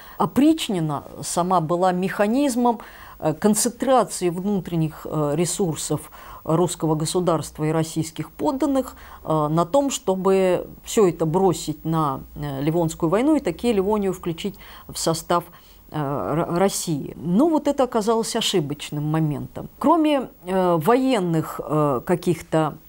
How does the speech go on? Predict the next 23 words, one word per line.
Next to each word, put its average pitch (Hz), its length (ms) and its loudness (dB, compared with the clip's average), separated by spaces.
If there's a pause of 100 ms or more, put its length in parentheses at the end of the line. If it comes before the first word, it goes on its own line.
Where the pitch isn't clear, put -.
э, 151 280 -2
ресурсов, 302 680 0 (440)
русское, 285 680 4 (200)
м, 185 800 -4
государство 208 680 2
пыталось 240 560 0
в 180 80 -4
Ливонском 185 520 0
конфликте 254 640 -2
запустить 196 580 -2
и 226 140 -4
чисто 233 340 -4
дипломатические 202 1080 -4
способы 214 640 -2 (280)
включения 208 640 0
Ливонии 185 440 2
в 175 80 -6
состав, 165 500 -4 (220)
э, 143 180 -2
России. 160 560 -2
Сначала 302 460 0
появляется 220 720 2
план 285 540 2